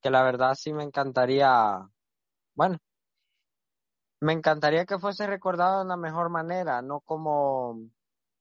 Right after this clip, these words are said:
ese jugador infravalorado, sino que, bueno, es el concepto que tienen muchas personas,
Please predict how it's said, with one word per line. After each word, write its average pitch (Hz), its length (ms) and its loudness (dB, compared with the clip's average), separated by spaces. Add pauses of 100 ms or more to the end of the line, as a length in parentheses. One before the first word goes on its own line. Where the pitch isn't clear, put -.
(180)
ese 151 220 -6
jugador 151 380 0
infravalorado, 135 880 -2
sino 123 360 -14
que, 120 720 -2
bueno, 127 380 -2
es 151 240 -2
el 214 300 -2
concepto 175 520 -2
que 165 140 -6
tienen 165 320 -6
muchas 160 360 -6
personas, 151 560 -6